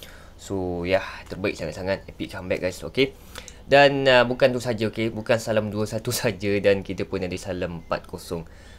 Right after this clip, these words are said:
Semalam rasa dia happy dah sangat-sangat dua satu kan, orang kata rasa happy, rasa lega, alih-alih empat kosong. Brighton empat kosong, Mat. Apa ke, saya pun tak tahulah problem apa dengan Manchester United. Hari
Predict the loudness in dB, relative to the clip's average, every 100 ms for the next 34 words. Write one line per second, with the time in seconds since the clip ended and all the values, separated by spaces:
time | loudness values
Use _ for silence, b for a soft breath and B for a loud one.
0 | B -12 -2 2 2 2 0 -2 -4 -2
1 | 0 -2 0 0 2 0 -2 -4 -4 -4
2 | -6 -6 -6 -4 -2 -2 -2 -6 -6 -10
3 | -10 -10 -12 -12 -12 -8 -8 -6 -8 -8
4 | -8 -8 -8 -6 -4 -4 -6 -8 -6 -6
5 | -8 -10 -12 -8 -8 -6 -8 -10 B B
6 | B B B B B -4 0 0 2 4
7 | 4 4 0 0 -2 -2 -2 -2 -6 -10
8 | -16 -4 -2 -2 -6 -6 -2 -2 -2 -2
9 | -2 -2 -2 -4 -2 -6 -6 -4 -6 -6
10 | -12 -14 -6 -4 -4 -6 -8 -12 -8 -6
11 | -4 -6 -4 -4 -6 B B B -8 -8